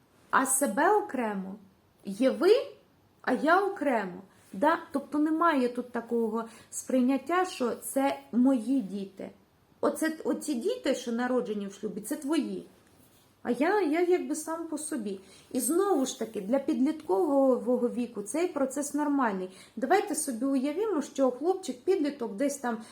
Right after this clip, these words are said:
влітку попрацював на якомусь будівництві, заробив собі грошей, і тут мама приходить і каже: «Ага, давай мені гроші на, там, поїсти, за комуналку» і так далі.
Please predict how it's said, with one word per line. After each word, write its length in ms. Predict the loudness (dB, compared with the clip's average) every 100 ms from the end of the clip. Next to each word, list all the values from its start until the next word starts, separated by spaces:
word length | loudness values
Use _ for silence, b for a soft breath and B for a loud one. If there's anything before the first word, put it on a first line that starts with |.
| B
влітку 480 | 0 4 4 2 -4
попрацював 840 | -4 -2 -2 -2 -2 4 4 4 -4 B
на 120 | 0 0
якомусь 360 | 2 0 0
будівництві, 760 | -2 -4 -2 0 2 0 -2 -6
заробив 540 | -2 0 2 0 -2
собі 320 | -4 -6 0
грошей, 600 | 0 4 4 4 2 0 -2 B B
і 80 | -6
тут 200 | -4 -2
мама 280 | 0 2 0
приходить 540 | -2 -2 0 2 0
і 40 |
каже: 320 | -2 -4 -4 -8 B B
«Ага, 320 | -2 2 2
давай 360 | 4 2 2 2
мені 720 | 2 2 2 0 0 0 -2 -4 -2
гроші 680 | -2 -2 -4 -4 -2 -2
на, 720 | -2 -2 0 0 0 0 -2 -6
там, 240 | -8 -8 -10 b b b b
поїсти, 640 | -2 0 4 4 4 -4 -4
за 140 | -4
комуналку» 800 | -4 -4 0 0 2 0 -2 -4
і 20 |
так 240 | -4 -6 -4
далі. 380 | -2 -2 -6